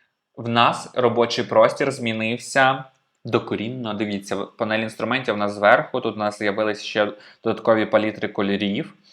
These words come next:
Е, тут у нас оце розширений вибір кольору, пензлі. Пензлі зверху, пензлі збоку.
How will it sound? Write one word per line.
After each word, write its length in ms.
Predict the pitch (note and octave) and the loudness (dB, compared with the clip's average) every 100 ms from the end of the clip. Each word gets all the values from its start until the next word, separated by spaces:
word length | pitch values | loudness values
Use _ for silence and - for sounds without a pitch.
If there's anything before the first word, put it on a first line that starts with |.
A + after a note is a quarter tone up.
| - - _ - | -20 -20 _ -2
Е, 260 | A2+ A2 | 4 4
тут 240 | G#2+ B2 A#2 | 4 -2 0
у 40 | |
нас 140 | A2 | 0
оце 220 | A2 A2+ G#2+ | 0 2 2
розширений 480 | G#2+ - G#2+ G#2+ | 4 2 0 -2
вибір 320 | G#2 G#2 G#2 G2 | -2 -2 -4 -2
кольору, 460 | A2 C#3 D#3 D#3+ | 2 4 4 2
пензлі. 680 | D#3+ A2 G#2 A#2 C3+ D#3 E3 - _ _ - | 2 4 4 2 -2 -2 -4 -10 _ _ -4
Пензлі 340 | A2+ A2 A2 | -4 -2 -4
зверху, 400 | G#2+ A#2+ A#2 A#2 | 2 4 4 -2
пензлі 380 | G#2 G#2+ G#2 G#2 | -4 -4 -4 -6
збоку. 760 | G#2 G#2+ A2 B2+ C3 D#3 D#3 | -6 -4 0 0 0 0 0